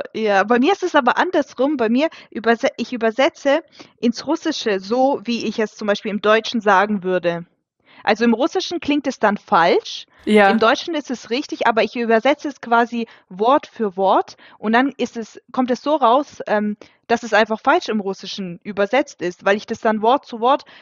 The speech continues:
Speaker 1: Wort für Wort übersetze und, ähm, ja, es aber nicht geht im Russischen. Man kann ja Sachen, manche Sprachen auch nicht Wort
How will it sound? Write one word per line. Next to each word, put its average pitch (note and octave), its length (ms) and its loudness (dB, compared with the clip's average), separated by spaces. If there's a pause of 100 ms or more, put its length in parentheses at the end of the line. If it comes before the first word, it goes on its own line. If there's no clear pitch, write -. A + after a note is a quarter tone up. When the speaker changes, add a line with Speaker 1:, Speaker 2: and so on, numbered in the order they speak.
(140)
Speaker 1:
Wort B3 200 2
für C4+ 120 -6
Wort A#3 180 0
übersetze B3+ 720 -2 (120)
und, G#3+ 340 -2
ähm, G#3 280 -2 (360)
ja, F3+ 260 2
es G3 120 -8
aber G3+ 200 2
nicht - 180 -4
geht G3 360 -6 (100)
im G3+ 100 -10
Russischen. F3 600 -12 (120)
Man G#3 140 2
kann A3+ 160 0
ja A3+ 100 2
Sachen, G3+ 400 -2 (220)
manche G#3 440 0
Sprachen G#3+ 460 2
auch F3 120 -2
nicht G3+ 220 -10
Wort G3+ 260 -2